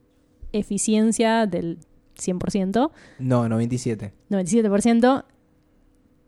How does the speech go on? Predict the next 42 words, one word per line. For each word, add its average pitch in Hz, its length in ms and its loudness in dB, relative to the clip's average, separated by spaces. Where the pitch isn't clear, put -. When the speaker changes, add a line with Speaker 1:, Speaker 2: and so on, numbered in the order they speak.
Speaker 1:
Pero 285 480 4
no 269 180 4
aclara 294 440 2
antes 240 200 4
de 214 80 2
que 202 60 0
él 214 60 2
firme 240 220 2
el 262 60 4
contrato 285 340 2
cuáles 226 220 2
son 226 120 4
los 202 140 2
métodos 185 680 -4
Speaker 2:
Ajá. 110 300 -8
Speaker 1:
que - 120 -4
van 180 160 0
a 180 40 0
utilizar. - 540 -6
Resulta 240 360 2
que 240 100 4
Quitters 254 380 2
Inc 285 240 2
es 226 360 2
una 208 240 0
empresa 254 580 2
que 185 100 -4
te - 100 -6
persigue 233 720 2
a - 80 -2
donde 185 300 0
quiera 277 280 2
que 247 120 2
vayas 233 500 0
y 214 80 0
ante 196 220 2
cualquier 196 420 4
indicio 269 480 4
de 185 240 -2
volver 180 340 4
a 233 60 2
fumar, 226 480 0